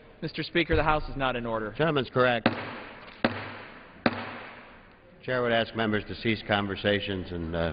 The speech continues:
Speaker 2: remove their conversations from the floor. Gentleman from Michigan.
Speaker 1: Instead of lowering unemployment, we got a lower credit rating.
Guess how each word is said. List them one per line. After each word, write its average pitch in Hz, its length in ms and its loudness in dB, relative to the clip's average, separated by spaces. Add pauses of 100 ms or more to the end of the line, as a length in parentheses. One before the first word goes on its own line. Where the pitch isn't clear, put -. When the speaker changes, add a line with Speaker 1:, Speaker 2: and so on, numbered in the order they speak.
Speaker 2:
remove 95 280 2
their 92 100 2
conversations 95 760 -2
from 101 140 0
the 87 80 -2
floor. 95 380 4 (3750)
Gentleman 101 380 4
from 78 120 -2
Michigan. 80 400 0 (1200)
Speaker 1:
Instead 147 380 4
of 190 100 2
lowering 190 580 2
unemployment, 151 760 0 (120)
we 147 80 -2
got 143 140 4
a 135 40 4
lower 151 280 6
credit 147 380 0
rating. 107 340 -4